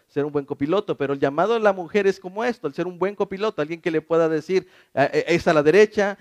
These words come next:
es a la izquierda". La mujer no debe de ser silenciosa y a to-, no a todo lo que su marido dice, le dice, "Sí, amor". En ese sentido, dice Pedro en el versículo tres, y vamos a tener el segundo punto, la sumisión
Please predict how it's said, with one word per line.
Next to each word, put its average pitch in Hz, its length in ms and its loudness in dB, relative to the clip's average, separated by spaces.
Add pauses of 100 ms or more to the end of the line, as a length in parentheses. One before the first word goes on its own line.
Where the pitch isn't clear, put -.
es 175 240 0
a 165 60 2
la 160 80 -4
izquierda". 156 580 0
La 143 100 0
mujer 156 280 -4
no 208 100 -4
debe 202 160 2
de 190 80 2
ser 190 180 -4
silenciosa 180 640 -6
y 151 80 -4
a 151 100 0
to-, 170 280 -8
no 165 200 -4
a 208 200 -2
todo 202 260 -2
lo 165 140 -2
que 147 100 -6
su - 80 -20
marido 160 340 -2
dice, 165 460 -6 (220)
le 139 100 -2
dice, 147 220 -4
"Sí, 139 160 -6
amor". 151 320 -8 (3250)
En 131 100 -10
ese 175 180 -2
sentido, 147 680 -8
dice 139 400 -6 (840)
Pedro 143 260 -2
en 123 80 -12
el 120 80 -10
versículo 127 460 -10
tres, - 480 -8 (100)
y 113 60 -20
vamos 135 180 -8
a 139 60 -10
tener 131 260 -6
el 127 80 -8
segundo 127 320 -14
punto, 156 260 -16
la 117 120 -8
sumisión 151 600 -10